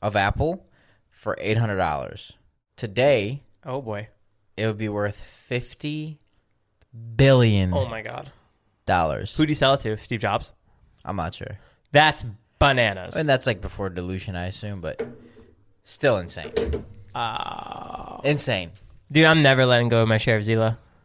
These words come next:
Speaker 2: I'm holding that shit till I die. You're
Speaker 1: Yeah.
Speaker 2: gonna sell it off to somebody, like some billionaire Chinese company. I'm gonna be like, "Nope.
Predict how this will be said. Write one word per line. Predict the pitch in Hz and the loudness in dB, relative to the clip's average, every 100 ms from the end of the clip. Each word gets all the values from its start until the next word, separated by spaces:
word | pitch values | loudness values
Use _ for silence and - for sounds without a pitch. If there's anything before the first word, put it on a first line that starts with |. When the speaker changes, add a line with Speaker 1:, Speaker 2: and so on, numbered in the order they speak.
| _ - - - _ _ - | _ -20 -20 -20 _ _ 0
Speaker 2:
I'm | 127 | 4
holding | 147 127 | 4 4
that | 107 | 2
shit | 123 | 0
till | 117 | 0
I | 104 | -4
die. | 90 - 98 92 104 - _ _ _ _ _ _ _ _ _ | -4 -4 -4 -6 -12 -18 _ _ _ _ _ _ _ _ _
You're | 143 | 2
Speaker 1:
Yeah. | 165 | 4
Speaker 2:
gonna | 139 | 4
sell | - 120 | 4 6
it | 123 | 6
off | 107 113 | 4 2
to | 127 | 0
somebody, | 139 143 143 160 160 _ _ | 2 4 4 4 0 _ _
like | 135 117 | 0 2
some | - 127 107 101 - | 2 -2 -4 -10 0
billionaire | 135 123 123 117 | 2 4 4 2
Chinese | 117 120 117 117 | 2 0 0 0
company. | 113 110 135 120 | -2 0 0 0
I'm | |
gonna | 120 | -2
be | 117 | -2
like, | 107 98 | -2 -2
"Nope. | 110 - | -6 -6